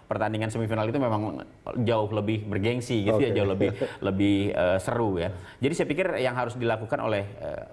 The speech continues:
Speaker 1: tim Indonesia adalah tetap dengan rasa percaya diri yang tinggi,
Speaker 2: Mhm.
Speaker 1: kemudian jangan, eh, mudah terpancing emosinya,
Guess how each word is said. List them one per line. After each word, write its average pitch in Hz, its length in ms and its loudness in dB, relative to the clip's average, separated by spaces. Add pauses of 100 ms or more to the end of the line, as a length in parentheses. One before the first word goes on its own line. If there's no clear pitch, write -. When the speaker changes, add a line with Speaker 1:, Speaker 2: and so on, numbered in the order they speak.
(120)
Speaker 1:
tim - 220 0
Indonesia 110 400 2
adalah 107 480 -2 (160)
tetap 143 480 -4
dengan 110 240 -2
rasa 107 240 0
percaya 104 320 0
diri 98 240 2
yang 95 80 0
tinggi, 95 480 -2
Speaker 2:
Mhm. 98 160 -6
Speaker 1:
kemudian 113 400 2
jangan, 104 480 -2
eh, 95 240 0
mudah 107 320 0
terpancing 101 400 -4
emosinya, 101 480 0